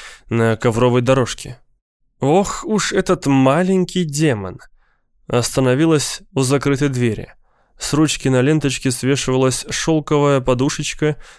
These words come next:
в виде сердца с надписью "Тихо, ангел спит".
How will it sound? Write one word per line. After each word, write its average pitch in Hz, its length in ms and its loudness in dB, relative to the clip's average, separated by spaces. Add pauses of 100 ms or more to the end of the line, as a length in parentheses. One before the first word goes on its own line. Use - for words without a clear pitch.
в 131 140 2
виде 156 340 0
сердца - 460 -2
с - 120 -4
надписью 127 720 0 (180)
"Тихо, 135 560 -2 (360)
ангел 151 540 4
спит". - 520 -10